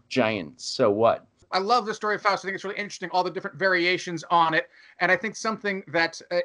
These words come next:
Speaker 2: it definitely has in common with, with Marlowe's Faust, um, uh, more than anything else,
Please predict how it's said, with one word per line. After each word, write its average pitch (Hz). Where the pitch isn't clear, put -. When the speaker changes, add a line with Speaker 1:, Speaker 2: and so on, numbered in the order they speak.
Speaker 2:
it 151
definitely 190
has 170
in 165
common 170
with, 143
with 143
Marlowe's 175
Faust, 143
um, 139
uh, 156
more 156
than 147
anything 156
else, 170